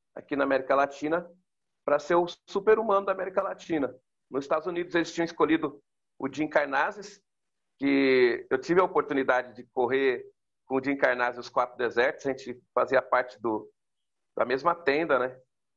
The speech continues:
No primeiro deserto que eu fiz em Gobi, eu conheci ele nesse, nesse, assim, pessoalmente, é, na realidade, na, lá na, na, na fronteira da China com a Mongólia, né? Conhe-, fui conhecer o Jim Karnazes.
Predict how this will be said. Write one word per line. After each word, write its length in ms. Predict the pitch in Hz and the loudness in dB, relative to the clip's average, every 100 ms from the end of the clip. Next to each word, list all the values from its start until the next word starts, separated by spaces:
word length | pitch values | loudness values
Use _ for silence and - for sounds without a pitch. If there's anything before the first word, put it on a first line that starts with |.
| - | -18
No 60 | - | -6
primeiro 340 | 131 131 139 | 0 2 2
deserto 460 | 131 123 131 127 - | 2 2 2 0 -2
que 60 | |
eu 60 | 120 | -2
fiz 280 | 123 127 120 | -2 -8 -6
em 80 | 117 | 0
Gobi, 500 | 117 131 127 113 _ _ _ _ - | 4 4 2 -8 _ _ _ _ -14
eu 80 | |
conheci 440 | - 127 120 - 127 | -4 -2 -2 -2 0
ele 180 | 123 123 | 2 2
nesse, 480 | 139 139 127 - - | -2 0 -6 -6 -8
nesse, 720 | 120 127 - 127 117 104 110 - _ _ _ _ _ _ _ - | -4 -4 -2 -2 0 -2 -4 -14 _ _ _ _ _ _ _ -16
assim, 200 | - 135 | -10 -6
pessoalmente, 840 | 135 123 143 127 131 131 135 107 - _ _ _ _ _ | -2 2 2 2 0 -2 -4 -6 -6 _ _ _ _ _
é, 460 | 113 117 117 113 110 | 2 4 6 4 2
na 100 | 120 | 0
realidade, 560 | 127 123 127 127 113 - _ _ _ _ _ _ _ - | -2 0 -2 -2 -8 -12 _ _ _ _ _ _ _ -10
na, 180 | 120 113 | -4 0
lá 200 | 127 135 | 0 -2
na, 280 | 127 113 107 | -2 -4 -6
na, 140 | 113 | -8
na 80 | 120 | -8
fronteira 420 | - 120 123 123 | -4 -2 2 4
da 140 | 120 117 | 4 0
China 300 | - 127 120 | -2 -2 2
com 120 | 123 | 2
a 120 | 113 | 2
Mongólia, 520 | 120 120 113 143 175 | -2 -2 2 2 0
né? 200 | 147 185 _ _ _ _ | -8 -12 _ _ _ _
Conhe-, 220 | 113 107 | -10 -10
fui 140 | - | -8
conhecer 360 | 123 120 110 - | 0 0 2 2
o 80 | 107 | 0
Jim 120 | 117 | 0
Karnazes. 580 | 117 110 117 156 160 | 2 2 2 -2 -4